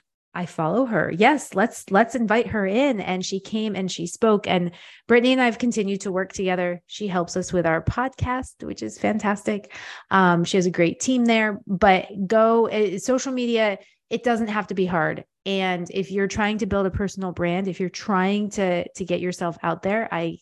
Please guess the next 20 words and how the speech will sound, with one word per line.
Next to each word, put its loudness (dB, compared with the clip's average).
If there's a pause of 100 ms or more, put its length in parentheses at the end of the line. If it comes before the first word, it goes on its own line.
I 0
encourage 0
you, 0
episode -2
f-, -18 (220)
fourteen 0
with 2
Brittany -2
Crossan -4 (440)
is, 6 (160)
is 2
going 0
to -2
help -2
you 0
do -2
just -8
that. 0 (1500)
All 6
right, 4